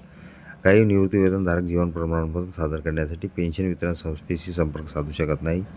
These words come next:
अशा पेन्शनधारकांच्या मदतीसाठी अधिकाऱ्यांनी जीवन प्रमाणपत्र जारी करण्यासाठी ऑनलाईन पद्धती सुरू केल्या आहेत. असे पेन्शनधारक दोन प्रकारे आपले जीवन प्रमाणपत्र, लाईफ सर्टिफिकेट ऑनलाईन सादर करू शकतात. पहिले म्हणजे आधार आधारित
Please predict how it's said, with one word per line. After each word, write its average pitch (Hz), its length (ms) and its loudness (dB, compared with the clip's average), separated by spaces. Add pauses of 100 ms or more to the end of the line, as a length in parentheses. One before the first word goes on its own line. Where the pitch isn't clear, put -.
(540)
अशा 90 240 6
पेन्शनधारकांच्या 90 760 2
मदतीसाठी 80 500 -2
अधिकाऱ्यांनी 78 520 0
जीवन 87 220 4
प्रमाणपत्र 78 520 0
जारी 80 240 4
करण्यासाठी 78 420 0
ऑनलाईन 82 300 4
पद्धती 80 400 0
सुरू 78 180 0
केल्या 80 240 4
आहेत. 69 100 4 (640)
असे 95 140 6
पेन्शनधारक 95 560 6
दोन 95 240 4
प्रकारे 92 460 2 (500)
आपले 92 280 6
जीवन 92 240 6
प्रमाणपत्र, 82 680 2 (1300)
लाईफ 104 160 4
सर्टिफिकेट 98 480 4 (500)
ऑनलाईन 95 340 6
सादर 90 300 4
करू 87 140 4
शकतात. 85 320 2 (920)
पहिले 104 240 10
म्हणजे 107 300 4
आधार 95 320 6
आधारित 92 340 2